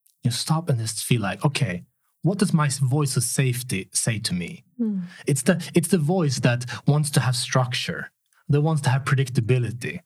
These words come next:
Speaker 1: wants to have a procedure. This is how we do it. And for some people, this voice is very strong. For some, it's not very strong. And some, another voice is the voice of variation.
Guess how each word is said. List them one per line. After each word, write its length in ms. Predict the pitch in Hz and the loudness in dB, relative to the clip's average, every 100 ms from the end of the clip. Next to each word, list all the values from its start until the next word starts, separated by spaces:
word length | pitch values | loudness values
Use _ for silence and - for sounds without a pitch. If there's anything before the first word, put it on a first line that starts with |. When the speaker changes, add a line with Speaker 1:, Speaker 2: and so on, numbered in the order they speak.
| _ - | _ 2
Speaker 1:
wants 160 | 156 147 | 2 4
to 60 | |
have 80 | 143 | 0
a 40 | 127 | 2
procedure. 500 | 143 - 160 143 190 | 0 2 0 0 0
This 220 | 160 143 | 0 2
is 80 | - | 0
how 160 | 139 | 2
we 80 | 127 | 2
do 260 | 113 120 85 | 0 0 -2
it. 320 | - - - _ _ _ _ _ _ _ _ _ _ _ _ _ _ _ _ _ _ - - | -6 -10 -12 _ _ _ _ _ _ _ _ _ _ _ _ _ _ _ _ _ _ -20 0
And 120 | 160 | 2
for 120 | 147 147 | 4 2
some 260 | 233 240 | 2 2
people, 240 | 156 135 131 | 2 2 2
this 180 | 165 | 2
voice 300 | - 160 139 | 4 2 4
is 120 | 127 - | 0 2
very 200 | 135 123 | 2 2
strong. 540 | - 120 90 87 - - | 0 0 0 -2 -6 -2
For 100 | - | -2
some, 380 | - 175 160 131 | 2 2 4 2
it's 180 | 123 | 2
not 160 | 139 123 | 0 0
very 180 | 98 85 | -2 -4
strong. 380 | - 73 80 - _ _ _ _ _ _ _ _ _ _ _ _ _ _ _ - - _ _ _ _ _ _ | -4 -6 -6 -12 _ _ _ _ _ _ _ _ _ _ _ _ _ _ _ -20 -20 _ _ _ _ _ _
And 160 | 156 156 | 2 2
some, 360 | - 226 208 196 160 - | 2 2 2 -2 -2 0
another 280 | 147 190 185 | 2 2 2
voice 420 | 139 135 127 156 | 4 4 2 0
is 100 | 135 | 2
the 80 | 127 | 2
voice 380 | 127 147 131 | 4 2 2
of 60 | 123 | 2
variation. 800 | 131 127 123 131 117 - - | 2 2 2 2 0 -2 -6